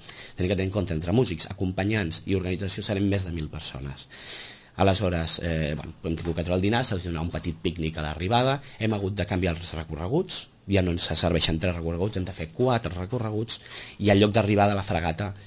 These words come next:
també se'ns havia quedat petita. I, bueno, eh, l'arribada aquest any serà, i a més estem molt contents perquè, mm, bueno, tenim ganes de provar-ho, és el, el Parc de Can Robert,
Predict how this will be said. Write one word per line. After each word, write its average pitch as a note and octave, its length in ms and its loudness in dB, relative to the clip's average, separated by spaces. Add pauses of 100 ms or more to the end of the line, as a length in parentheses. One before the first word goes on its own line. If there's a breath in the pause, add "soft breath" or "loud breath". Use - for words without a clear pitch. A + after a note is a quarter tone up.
(180 loud breath)
també F#2 340 4
se'ns F2+ 240 -2
havia D2+ 220 -4
quedat D#2 220 -2
petita. D2+ 340 -6 (640 loud breath)
I, A2 100 6
bueno, F#2 240 4 (160)
eh, D#2 480 0
l'arribada E2+ 400 4
aquest E2+ 160 2
any F2 160 2
serà, E2 320 2
i D#2 80 2
a D2 80 0
més E2+ 160 4
estem G2 160 0
molt F2+ 140 2
contents G2 340 2
perquè, E2+ 280 -4 (200)
mm, C2+ 680 -10 (100)
bueno, G#2 240 -2
tenim F2+ 160 2
ganes F#2+ 240 2
de F#2 140 2
provar-ho, G2+ 420 6
és F2 160 0
el, D#2+ 220 2 (100)
el D2 320 -2
Parc D#2 160 -2
de D#2 80 -6
Can D2 160 -4
Robert, F2+ 320 6